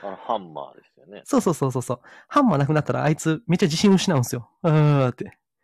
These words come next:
Speaker 1: なるほど。
Speaker 2: 「俺はダメだ」みたいな。要はなんかそういうところでなんかちょっと関連づけてみると、マイティー・ソー見たくなったんじゃないですかっていうね。まあ、あの、今日マーベルの話をちょっと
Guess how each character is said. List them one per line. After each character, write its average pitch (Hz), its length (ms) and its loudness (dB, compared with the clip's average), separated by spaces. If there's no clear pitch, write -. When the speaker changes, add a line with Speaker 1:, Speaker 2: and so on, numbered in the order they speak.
Speaker 1:
な 87 140 -16
る 85 60 -18
ほ 87 60 -10
ど。 131 100 -4
Speaker 2:
「俺 127 80 0
は 135 80 2
ダ 127 100 0
メ 139 120 4
だ」 123 120 0
み 113 80 -2
た 110 80 -6
い 117 60 -6
な。 147 80 -14
要 277 100 -2
は 294 40 0
な 269 80 0
ん - 20 -6
か 190 80 0
そ - 260 -6
う - 20 6
い 311 80 6
う 330 80 6
と 339 100 0
こ 359 100 -2
ろ 339 100 2
で 170 120 0
な 156 100 2
ん 151 40 -2
か - 220 -2
ち - 80 -10
ょ 147 60 0
っ 123 40 0
と - 100 -16
関 165 240 2
連 160 260 2
づ 143 140 -2
け 147 100 2
て 123 80 0
み 131 120 4
る 117 100 -4
と、 - 180 -8
マ 139 120 4
イ 147 60 4
テ 147 100 -2
ィ 135 40 2
ー・ - 20 -8
ソ 127 120 0
ー - 20 0
見 127 100 0
た 151 80 0
く - 80 -2
な 139 80 4
っ - 20 -12
た - 100 -2
ん 113 40 0
じ 113 60 -4
ゃ - 20 -2
な 143 60 4
い 147 40 4
で 135 60 0
す - 40 -12
か 156 100 0
っ - 20 -2
て 135 80 -6
い 123 80 -6
う 123 40 -8
ね。 151 140 -4
ま 127 140 -4
あ、 - 60 -18
あ 117 140 -4
の、 113 280 -8
今 120 120 -2
日 113 60 -4
マ 147 120 2
ー 135 40 0
ベ 123 80 -2
ル 120 80 -4
の 120 60 -2
話 123 200 -2
を 117 40 -6
ち - 80 -18
ょ - 40 -18
っ - 0 -
と 117 100 -6